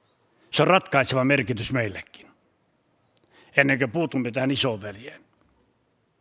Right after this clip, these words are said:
Se tulee olemaan käänteen tekevä vaikutus elämään.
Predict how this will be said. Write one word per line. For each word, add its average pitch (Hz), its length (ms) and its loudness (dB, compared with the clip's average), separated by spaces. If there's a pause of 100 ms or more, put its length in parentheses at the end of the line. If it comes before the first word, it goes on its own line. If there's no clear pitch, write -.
(920)
Se 190 140 2 (260)
tulee 233 400 8
olemaan 156 580 6
käänteen 156 540 6
tekevä 123 400 0
vaikutus 123 480 -4
elämään. 101 460 -10